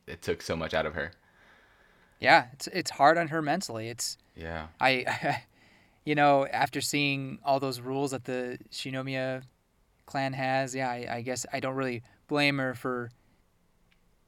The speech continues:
Speaker 2: for being that, I, lack of a better word, flustered or
Speaker 1: Yeah.
Speaker 2: exhausted at the end.
Speaker 1: Uh,
Speaker 2: Um,
Speaker 1: for
Speaker 2: it,
Speaker 1: sure.
Speaker 2: at that moment, I was just like, "Curse you, Shinomiya clan.
Speaker 1: Yeah.
Speaker 2: Curse you."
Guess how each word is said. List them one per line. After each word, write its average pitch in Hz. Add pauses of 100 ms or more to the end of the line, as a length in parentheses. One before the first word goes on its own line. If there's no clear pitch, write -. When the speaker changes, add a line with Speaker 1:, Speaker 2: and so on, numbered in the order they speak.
(600)
Speaker 2:
for 143
being 127
that, 120 (240)
I, 123 (240)
lack 135
of 131
a 127
better 120
word, 123
flustered 127 (540)
or 113
Speaker 1:
Yeah. 135
Speaker 2:
exhausted 123
at 113
the 113
end. 113 (460)
Speaker 1:
Uh, 123 (100)
Speaker 2:
Um, 110
Speaker 1:
for 95
Speaker 2:
it, 87
Speaker 1:
sure. 90 (400)
Speaker 2:
at -
that 190
moment, 196
I -
was 160
just 151
like, 160
"Curse -
you, 220
Shinomiya 190
clan. 165 (260)
Speaker 1:
Yeah. 135
Speaker 2:
Curse 113
you." 156